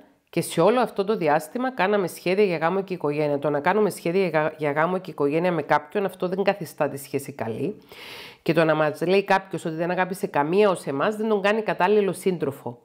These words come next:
για μας. Τι σημασία έχει αν δεν αγάπησε καμία τόσο πολύ; Σημασία έχει αν μας κάνει αυτός ο άνθρωπος και αν του κάνουμε. Και αν μας κάνει φυσικά. Αυτός θα δει αν του κάνουμε και εμείς αν μας κάνει.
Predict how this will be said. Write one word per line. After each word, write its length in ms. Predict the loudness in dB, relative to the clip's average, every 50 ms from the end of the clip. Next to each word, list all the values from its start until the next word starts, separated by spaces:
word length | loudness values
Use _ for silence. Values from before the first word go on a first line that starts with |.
| _
για 200 | -6 -2 0 0
μας. 420 | 0 -2 -4 -8 -12 -18 -20 -20 _ _ _ _ _ _ _ _ _ _ _ _
Τι 100 | 0 0
σημασία 480 | 2 4 4 4 4 2 2 0 2 2
έχει 180 | 2 2 0
αν 60 | 0 0
δεν 160 | 0 0 0
αγάπησε 400 | 2 2 2 0 0 -6 -8 -4
καμία 480 | 0 0 2 2 2 0 0 0 0
τόσο 300 | 0 -4 -6 -4 -6 -4
πολύ; 360 | -2 -2 -2 -2 -2 -6 -8 -12 _ _ _ _
Σημασία 480 | -4 -2 2 4 4 4 4 4 4 2
έχει 200 | 4 2 0 0
αν 80 | 0
μας 240 | 0 0 -2 -4 -2
κάνει 420 | 2 4 4 4 4 2 -2 -4 -8 -14
αυτός 360 | -16 -14 -10 -10 -10 -4 -4
ο 40 | -4
άνθρωπος 420 | -4 -2 -4 -4 -4 -4 -6 -4
και 100 | 0 2
αν 140 | 2 2 2
του 100 | -2 -4
κάνουμε. 520 | 0 2 2 2 0 -2 -6 -10 -12 -16 -20 _ _
Και 100 | _ -4
αν 60 | -2
μας 180 | -2 -4 -6 -2
κάνει 240 | 0 0 0 0 -2
φυσικά. 300 | -4 -10 -14 -6 -6 -6
Αυτός 220 | -4 -4 -6 0
θα 120 | 0 0
δει 100 | 2 2
αν 100 | 0 -2
του 80 | -2 0
κάνουμε 300 | 0 2 2 2 -2 -4
και 100 | -4 -6
εμείς 180 | -6 -6 -6 -6
αν 60 | -6
μας 200 | -6 -6 -8 -10
κάνει. 200 | -16 -18 -18